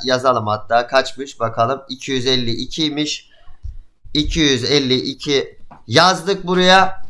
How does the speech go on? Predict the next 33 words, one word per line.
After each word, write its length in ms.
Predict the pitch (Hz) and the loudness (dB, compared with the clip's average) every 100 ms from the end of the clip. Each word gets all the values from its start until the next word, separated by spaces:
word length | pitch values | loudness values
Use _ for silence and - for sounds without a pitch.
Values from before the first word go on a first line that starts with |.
| - | 0
Sonrasında 640 | 214 226 190 175 156 151 | 6 8 6 2 -2 -2
çekme 420 | - 180 165 156 | 2 0 0 -2
tuşuna 380 | 175 - 147 147 | -2 -2 0 6
bastığımızda 800 | 190 185 160 143 143 131 185 180 - - | 6 6 -2 -6 -4 6 6 6 -2 -2
hızlı 320 | 196 196 175 | 0 2 2
bir 100 | 151 | 0
şekilde 760 | 147 147 135 139 185 185 180 - - | 0 -2 -2 0 2 2 0 -6 0
çekebiliyormuşuz. 920 | 214 196 214 196 202 196 175 196 190 | 2 6 4 6 4 4 2 0 -2
Şimdi 240 | 226 233 | 0 4
bakalım 400 | 240 233 240 233 | 4 6 4 4
ne 100 | 233 | 2
zaman 320 | 226 226 208 196 | 2 4 4 6
dağıtılacakmış 680 | 185 180 175 170 165 160 | 4 4 0 0 -2 0
arkadaşlar. 680 | 170 160 165 156 156 208 196 - - - | 2 2 2 -2 0 0 0 -10 -12 0
Etkinlik 680 | 196 214 - 220 196 175 196 | 2 2 0 0 0 0 -4
bittikten 520 | - 208 190 196 180 | -4 -6 0 4 4
sonra 280 | 196 202 202 | 4 4 4
yedi 360 | 196 202 196 | 4 4 4
on 300 | 170 202 196 | 4 4 2
dört 300 | 202 208 - | 0 0 -4
iş 220 | 208 - | -6 -4
günü 140 | 180 170 | -4 -4
içerisinde 580 | 165 165 127 107 139 127 | -2 0 0 2 0 2
diyor. 200 | 185 196 | 2 6
Hemen 320 | 240 214 185 | 6 6 2
gidelim, 340 | 170 160 151 | 0 0 0
etkinlik 460 | 190 190 165 156 151 | -4 -6 -8 -8 -4
ne 120 | 190 | -2
zaman 300 | 175 165 147 | 2 2 0
bitiyormuş? 480 | 139 143 147 190 185 - - - - | -2 -4 -2 -4 -6 -10 -12 -6 4
Ayın 540 | 202 202 175 180 - | 4 6 2 0 -4
yirmi 360 | 147 196 190 170 | 0 2 2 0
ikisinde 800 | 170 175 175 165 151 170 180 | -4 -4 -8 -8 -2 2 2